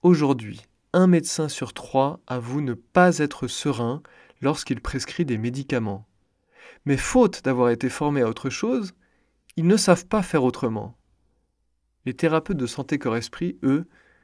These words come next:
connaissent toutes les alternatives. Ils vous donneront, en toute indépendance, les informations qui vous protégeront des procédures médicales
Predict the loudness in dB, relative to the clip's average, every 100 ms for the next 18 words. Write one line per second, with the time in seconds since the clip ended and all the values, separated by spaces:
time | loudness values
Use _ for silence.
0 | _ _ _ _ -2 0 0 -4 -12 -2
1 | -2 2 2 2 0 -2 -4 -6 -12 -12
2 | -16 -20 _ _ _ _ _ -8 -4 2
3 | 2 2 -6 -10 -16 _ -16 -16 -10 -6
4 | 0 2 2 2 0 -2 -4 -10 -20 _
5 | -20 -20 _ _ -6 2 2 2 0 0
6 | -2 -6 -6 -12 -12 -8 -4 0 2 2
7 | 0 -2 -2 -4 -8 -6 -2 -2 -2 -6
8 | -6 -4 -4 -4